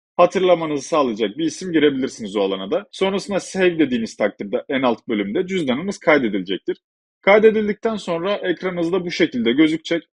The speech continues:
Bu alandan hızlıca bir tanesini seçip istediğim miktarı bu alana girebilirim.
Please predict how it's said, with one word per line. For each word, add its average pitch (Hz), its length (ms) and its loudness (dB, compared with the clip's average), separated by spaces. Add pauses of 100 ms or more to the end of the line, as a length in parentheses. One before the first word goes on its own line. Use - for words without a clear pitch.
Bu 175 180 4
alandan 202 440 2
hızlıca 170 420 2
bir 175 40 -8
tanesini 135 440 -4
seçip 147 360 -2 (800)
istediğim 202 540 0
miktarı 143 560 2 (160)
bu 190 180 6
alana 175 320 6
girebilirim. 156 640 4